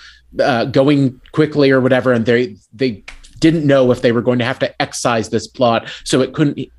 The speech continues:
know, tie too much into the, the main story. Uh, and yeah, I, it, it sort of makes sense that they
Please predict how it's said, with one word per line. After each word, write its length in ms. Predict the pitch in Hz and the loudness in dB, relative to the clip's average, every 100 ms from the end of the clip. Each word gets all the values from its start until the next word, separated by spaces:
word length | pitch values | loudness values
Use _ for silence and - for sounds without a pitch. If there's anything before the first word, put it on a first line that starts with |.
| - | -6
know, 200 | 135 117 | -2 0
tie 320 | 127 151 135 | -2 -2 -2
too 240 | 123 - 131 | -2 0 0
much 240 | 117 107 | 0 -2
into 220 | 113 107 | -4 -4
the, 280 | 104 104 101 95 | -4 -4 -4 -4
the 80 | |
main 200 | 104 101 | -6 -6
story. 420 | 98 - 101 57 - - - - - | -8 -6 -6 -6 -12 -20 -20 -16 -4
Uh, 300 | 127 123 120 - | 0 0 -2 0
and 260 | 208 214 208 | 0 0 0
yeah, 200 | 240 151 | 2 2
I, 80 | 165 170 - - | 0 -2 -8 -2
it, 180 | 190 214 | 0 0
it 200 | 214 - | -4 0
sort 220 | 294 311 | 2 4
of 80 | 226 | 4
makes 260 | 147 139 | 2 0
sense 260 | 131 117 - | -2 -2 -2
that 200 | 117 113 | -2 -4
they 440 | 101 113 107 101 | -2 0 0 -2